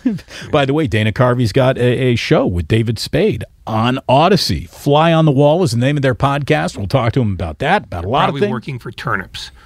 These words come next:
Speaker 1: Yeah, but, well, maybe for microphones. Obviously, we haven't found, uh, a-, any new microphone business. So if you're in the microphone business, give us a call. You could be a sponsor of today's show. Uh,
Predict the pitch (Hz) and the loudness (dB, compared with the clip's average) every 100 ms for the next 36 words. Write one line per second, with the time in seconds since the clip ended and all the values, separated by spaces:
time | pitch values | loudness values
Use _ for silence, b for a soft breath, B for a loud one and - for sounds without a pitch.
0 | b 143 120 110 127 139 127 139 123 135 | b -8 -6 -6 -2 -2 0 -2 -2 -2
1 | 120 156 120 92 82 76 - - 120 117 | 0 0 -2 -4 -6 -8 -12 -6 0 2
2 | 117 - 120 104 135 120 101 101 - 107 | 2 2 0 2 2 2 0 -4 -4 -2
3 | 104 98 B B B B B B B 95 | 0 -2 B B B B B B B -4
4 | 98 95 92 98 151 147 143 139 107 107 | -2 -2 -4 -4 -4 -2 0 0 -2 -4
5 | 110 - - - - - 117 151 147 135 | -10 -18 -20 -20 -18 -4 0 2 0 -2
6 | 117 139 139 135 143 123 107 131 110 101 | -2 -2 -2 -2 0 0 2 2 2 0
7 | - - - 135 139 170 185 240 156 117 | -4 -8 -2 0 2 2 2 2 0 -2
8 | 107 131 101 92 85 95 98 - 123 127 | -4 -4 -2 -2 0 0 0 0 -2 -2
9 | 113 120 113 B B - 107 98 104 - | 2 2 2 B B -2 0 2 0 2
10 | 117 101 - 95 87 - 95 90 - 104 | 0 0 0 -2 0 2 2 0 0 0
11 | 85 85 B B B 82 87 87 85 87 | 0 -4 B B B -2 0 0 -2 -4
12 | 90 90 95 | -4 -6 -6